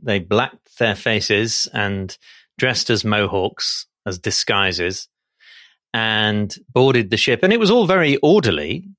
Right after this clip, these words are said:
It was, you know, one of these kinds of organized mob actions where they took care not to break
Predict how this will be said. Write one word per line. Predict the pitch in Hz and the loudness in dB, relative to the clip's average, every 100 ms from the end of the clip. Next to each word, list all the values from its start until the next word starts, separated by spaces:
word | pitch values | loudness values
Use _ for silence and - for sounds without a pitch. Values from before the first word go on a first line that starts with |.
| _ | _
It | 135 - | -8 -2
was, | 131 110 - - 170 | 0 0 0 -4 -4
you | 135 | -2
know, | |
one | 117 127 | 0 2
of | 123 | 2
these | 123 107 | 0 0
kinds | - 110 98 | -2 -2 -2
of | 92 - _ | -6 -10 _
organized | 117 120 120 101 98 95 90 101 | 0 2 2 2 2 0 -2 -4
mob | 98 101 101 | 0 0 0
actions | 101 - - 101 92 110 - | -4 -6 -8 -8 -6 -8 -6
where | 101 98 | -4 -2
they | 92 92 | -2 -4
took | - - | -6 -10
care | - 110 101 | -6 -2 -2
not | 92 101 _ | -4 -8 _
to | - 98 92 - _ _ _ _ _ _ | -6 -4 -6 -10 _ _ _ _ _ _
break | 113 101 | -2 -2